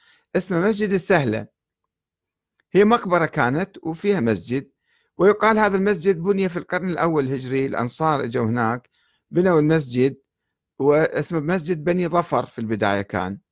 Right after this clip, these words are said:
مسجد بني ظفر، وبعدين ما أدري شو وقت صار مسجد السهلة. ما-، معروف عند الناس الآن في العراق،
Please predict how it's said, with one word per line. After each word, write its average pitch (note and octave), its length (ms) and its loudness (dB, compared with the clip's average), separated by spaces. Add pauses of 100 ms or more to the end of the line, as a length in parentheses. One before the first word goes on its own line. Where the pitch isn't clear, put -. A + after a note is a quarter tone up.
(1040)
مسجد E3 340 -2
بني E3 180 0
ظفر، F#3+ 420 0
وبعدين G3 380 0
ما G#3+ 180 0
أدري F3+ 140 -4
شو F3 140 -4
وقت E3+ 120 -4
صار F3 260 -4
مسجد B2+ 280 -2
السهلة. G#2 580 -4
ما-، F#3 240 -4
معروف F3 440 0
عند E3 200 -4
الناس D#3 320 0
الآن C#3 380 0 (400)
في D#3 60 0
العراق، D3+ 480 2